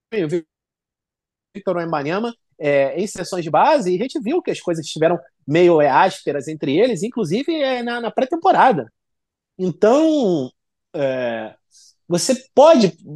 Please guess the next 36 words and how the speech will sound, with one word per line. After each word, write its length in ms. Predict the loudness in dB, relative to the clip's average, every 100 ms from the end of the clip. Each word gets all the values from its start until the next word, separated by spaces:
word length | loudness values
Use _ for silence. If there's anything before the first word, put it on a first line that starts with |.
| -4
pegar 460 | 2 2 4 2 2
isso, 400 | 0 -4 -6 -8
né, 120 | -8
e 80 | -8
pensar 480 | -8 -8 -4 -4 -4
em 60 |
um 60 | -4
formato. 600 | -2 -2 0 -2 -4 -6
Se 220 | -8 -10
você 200 | -10 -6
não 100 | -2
quiser 320 | 0 2 2 2
fazer 160 | 0
Estados 260 | 2 0 0
Unidos 240 | -2 0
ver-, 220 | 0 0 -2 -4
versus, 560 | -2 -2 -4 -8 -10 _ _ _
é, 440 | -2 2 2 0 -2
resto 360 | 0 0 0 -4
do 120 | -2
mundo, 520 | -2 -2 -2 -4 -6 _ _ _
você 260 | -6 -6 0
pode 220 | 2 2
fazer, 240 | 2 4 4
de 80 | 2
repente, 360 | 2 0 0
um 80 | -4
time 220 | -2 -4
dos 80 | -2
Estados 260 | 0 2 0
Unidos 320 | -2 -4 -2
contra 260 | -4 -2
um 80 | -4
time 260 | -4 -4 -4
do 80 | -2
Canadá 680 | -2 -2 2 2 4 0